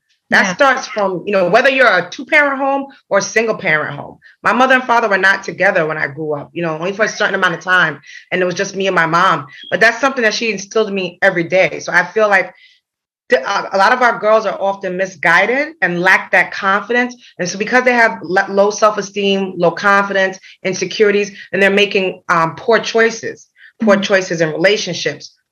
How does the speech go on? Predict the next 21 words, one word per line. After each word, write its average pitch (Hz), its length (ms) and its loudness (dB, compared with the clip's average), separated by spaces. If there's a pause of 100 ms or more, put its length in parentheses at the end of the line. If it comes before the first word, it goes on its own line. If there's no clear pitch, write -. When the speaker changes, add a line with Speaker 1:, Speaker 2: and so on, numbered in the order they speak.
Speaker 1:
friendships, 208 580 0 (260)
and 185 120 0
Speaker 2:
Yeah. 196 80 4
Speaker 1:
every 220 320 -2
aspect 202 480 0
of 170 160 -4
relationships 180 580 -2
because 170 160 -8
they 180 100 4
don't 180 220 2
know 185 140 2
what 185 120 -2
it 180 120 0
is 175 180 -2
to 170 100 -14
be 170 600 -8 (560)
or 180 120 4
had 180 160 0
to 208 80 -2
have 196 280 2
a 175 60 0